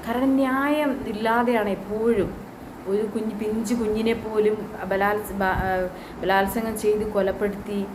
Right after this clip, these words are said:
പക്ഷേ അവരും പത്ത് ദിവസം കഴിയുമ്പം പുറത്തിറങ്ങി ന്യാ-, മര്യാദയ്ക്ക് നടക്കുകയാണ്. അവർക്കൊന്നും ഇല്ലാത്ത പ്രശ്നമാണോ ബോച്ചെ ചെയ്തത്? എത്രയോ പാവങ്ങളുടെ കണ്ണീരൊപ്പിയിട്ടുണ്ട് ബോച്ചെ.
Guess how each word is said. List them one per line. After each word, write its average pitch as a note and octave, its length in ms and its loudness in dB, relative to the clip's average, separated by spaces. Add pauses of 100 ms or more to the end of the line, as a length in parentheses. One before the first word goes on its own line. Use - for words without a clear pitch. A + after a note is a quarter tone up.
(320)
പക്ഷേ G3+ 240 0
അവരും G#3 360 4
പത്ത് G3+ 240 -2
ദിവസം G3 300 -2
കഴിയുമ്പം G3 360 0
പുറത്തിറങ്ങി F#3 540 -2
ന്യാ-, F3 340 -2
മര്യാദയ്ക്ക് F3 480 0
നടക്കുകയാണ്. E3 540 -4 (1040)
അവർക്കൊന്നും A#3+ 600 4
ഇല്ലാത്ത A#3 360 0
പ്രശ്നമാണോ G#3+ 520 -4
ബോച്ചെ F#3 380 0
ചെയ്തത്? G3+ 500 0 (1120)
എത്രയോ G#3+ 420 4
പാവങ്ങളുടെ G#3+ 500 2
കണ്ണീരൊപ്പിയിട്ടുണ്ട് G#3 760 -2
ബോച്ചെ. G#3 420 -2